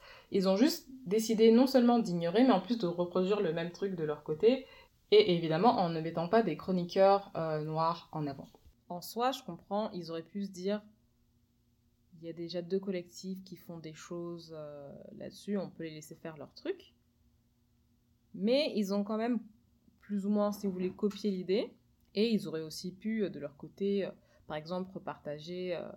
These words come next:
ces lectures communes sur leur compte, sur leurs réseaux sociaux, mais c'est pas quelque chose qui a été fait. Et je trouve que c'est quelque chose qui est très courant dans le milieu.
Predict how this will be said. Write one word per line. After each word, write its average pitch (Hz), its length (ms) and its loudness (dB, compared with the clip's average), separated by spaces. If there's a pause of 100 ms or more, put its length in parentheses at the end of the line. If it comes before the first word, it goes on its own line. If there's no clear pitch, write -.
(340)
ces - 140 -12
lectures 156 300 -12
communes 170 500 -12
sur 156 160 -14
leur 143 200 -12
compte, 190 260 -8
sur 165 160 -12
leurs 151 100 -12
réseaux 151 220 -16
sociaux, 160 280 -12
mais 277 120 -4
c'est 160 140 -12
pas - 140 -6
quelque 233 260 -6
chose 175 220 -14
qui 170 120 -12
a - 20 -8
été 156 180 -16
fait. 170 280 -12 (1500)
Et 220 120 -2
je - 60 -8
trouve 359 140 -4
que 262 120 -2
c'est 190 100 -6
quelque 190 200 -6
chose 294 200 -6
qui - 180 -10
est 165 100 -12 (200)
très 311 320 -2
courant 233 320 -6
dans 208 160 -4
le 180 100 -8
milieu. 180 420 -8